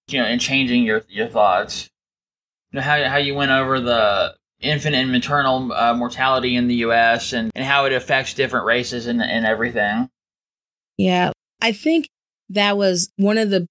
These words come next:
Speaker 2: big things about with that episode is, especially when talking about life, I think we had to kind of go more in depth than just,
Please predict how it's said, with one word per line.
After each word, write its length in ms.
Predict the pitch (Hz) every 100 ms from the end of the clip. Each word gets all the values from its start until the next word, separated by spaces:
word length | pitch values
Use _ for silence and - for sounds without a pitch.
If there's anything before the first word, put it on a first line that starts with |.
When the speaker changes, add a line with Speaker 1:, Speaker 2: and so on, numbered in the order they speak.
| -
Speaker 2:
big 220 | 175 175 _ _
things 440 | 170 160 156 160
about 400 | 156 156 151 135 - -
with 160 | 180
that 160 | 175 175
episode 440 | 175 - 175 160
is, 220 | 175 165 - _ _ _ _
especially 560 | 208 - 208 202 196 175
when 160 | 170
talking 440 | 165 - 175 - 175
about 480 | 160 160 156 156 - -
life, 580 | 170 175 175 156 156 - _ _ _ _ _ _
I 80 | 214
think 240 | 220 214
we 100 | 208
had 200 | 208 190
to 220 | 190 175 175
kind 200 | 214 185
of 60 |
go 160 | 175 170
more 280 | 175 170 165
in 200 | 170 156
depth 400 | 160 165 - -
than 260 | 175 165 160
just, 380 | 165 156 -